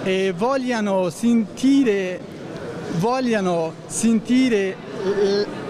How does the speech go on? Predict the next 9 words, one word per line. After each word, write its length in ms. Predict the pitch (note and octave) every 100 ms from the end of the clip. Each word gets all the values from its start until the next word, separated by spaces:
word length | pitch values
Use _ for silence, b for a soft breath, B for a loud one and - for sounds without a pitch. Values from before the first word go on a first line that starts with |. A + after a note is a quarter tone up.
| -
le 200 | F#3 A#3+
dolore 600 | A3+ A#3+ B3+ C4+ C4+ C4
che 160 | B3+ A3
ce 180 | G#3+
l'hanno 600 | G#3 A3 A3 G3+ G3 F#3
loro 520 | F#3 A#3+ C4 B3+ B3 A3+
da 100 | G3
parte 440 | F#3+ A3 A3+ A#3 G#3
dei 580 | A3+ A3 G#3+ G#3+ G#3+